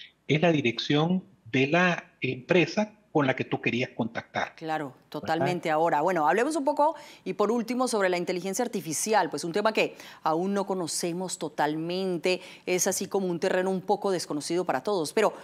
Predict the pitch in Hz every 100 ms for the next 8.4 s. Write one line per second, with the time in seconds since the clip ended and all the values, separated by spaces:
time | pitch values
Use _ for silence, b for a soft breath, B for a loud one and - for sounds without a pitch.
0 | B - 254 440 302 226 240 240 208 202
1 | 196 180 165 156 165 151 - _ - 196
2 | - 135 - - _ _ _ _ _ _
3 | _ _ _ _ b b b - - 127
4 | 143 98 120 120 113 139 180 160 - 147
5 | 135 175 180 - 131 123 117 - 117 127
6 | 175 135 120 131 127 127 131 - 135 139
7 | - 123 127 - 123 - 135 - 143 147
8 | 127 123 151 -